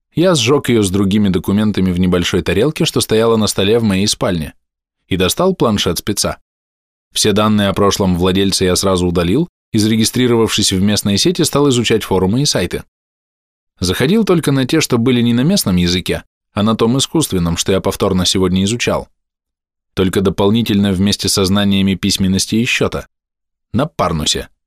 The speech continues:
Так вот, перейдем к местным деньгам. В отличие от Содружества, где электронные платежи проходят повсеместно, тут с этим было куда сложнее. Банки были, да и переводы со счета на счет тоже.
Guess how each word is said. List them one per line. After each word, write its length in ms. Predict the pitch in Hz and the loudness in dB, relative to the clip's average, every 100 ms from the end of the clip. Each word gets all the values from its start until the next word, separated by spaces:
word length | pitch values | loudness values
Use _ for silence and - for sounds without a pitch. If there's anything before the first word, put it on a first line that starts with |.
| _ _ _ _ _ _ _ _ _ _ _ | _ _ _ _ _ _ _ _ _ _ _
Так 200 | 156 - | -6 -4
вот, 220 | 78 - | -4 -4
перейдем 460 | - 92 98 165 214 | -2 -2 0 2 0
к 60 | 113 | 0
местным 380 | 95 - 104 104 | -2 -2 -2 0
деньгам. 440 | 131 110 78 67 - _ _ _ _ _ _ _ _ - | 0 -2 -2 -6 -16 _ _ _ _ _ _ _ _ -4
В 80 | |
отличие 420 | 90 95 110 - 98 | -2 0 0 0 0
от 60 | |
Содружества, 680 | 113 139 233 190 - 82 - _ _ | 0 0 2 2 0 -6 -8 _ _
где 220 | 87 101 | -2 0
электронные 500 | 104 92 113 107 104 | 0 2 2 2 0
платежи 400 | 101 101 104 107 | 0 0 2 0
проходят 440 | 101 95 107 98 - | 0 0 0 0 -2
повсеместно, 680 | 104 - 143 110 - 71 - _ _ _ _ | -2 0 0 -2 -4 -8 -12 _ _ _ _
тут 180 | - 117 | -4 0
с 80 | 170 | 0
этим 300 | 156 165 147 | 0 0 2
было 180 | 135 139 | 2 2
куда 300 | 123 98 90 | 0 0 0
сложнее. 540 | 104 107 107 80 - _ _ _ _ _ _ _ | 0 0 0 -2 -8 _ _ _ _ _ _ _
Банки 400 | 82 110 147 202 | -2 0 0 0
были, 400 | 190 196 95 - _ _ | 2 2 0 -6 _ _
да 100 | 92 | -2
и 100 | 98 | 0
переводы 440 | 90 107 107 113 117 | 0 0 2 2 2
со 160 | 113 | 0
счета 300 | 104 135 117 | 0 0 0
на 140 | 120 139 | 0 0
счет 300 | - 190 - - | 0 -2 -2 -4
тоже. 340 | 90 76 | -4 -4